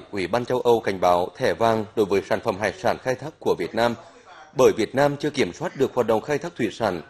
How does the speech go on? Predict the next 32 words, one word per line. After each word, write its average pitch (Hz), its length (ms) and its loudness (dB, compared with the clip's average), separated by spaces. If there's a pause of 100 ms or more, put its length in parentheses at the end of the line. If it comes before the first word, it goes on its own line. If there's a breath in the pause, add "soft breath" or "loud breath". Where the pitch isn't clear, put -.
(120)
bất 143 140 -4
hợp 135 180 2
pháp, 160 200 -4 (580 loud breath)
không 147 220 0
báo 107 120 4
cáo 95 340 2 (120)
và 117 200 6
không 143 220 -4
theo 135 200 -2
quy 139 140 -8
định 104 280 -2 (300)
I 127 360 0
U 123 160 0
U. 123 200 2 (760)
Công 185 120 -2
tác 135 180 0
quản 120 100 0
lý 98 120 -4
nghề 123 120 -2
cá 98 160 -2
Việt 92 180 -4
Nam 131 340 -2
chưa 135 140 -2
tương 131 160 -4
đồng 113 180 2
với 92 180 0
quản 104 240 0
lý 87 140 -2
nghề 110 140 -4
cá 92 220 -2
khu 160 180 -6
vực 123 140 0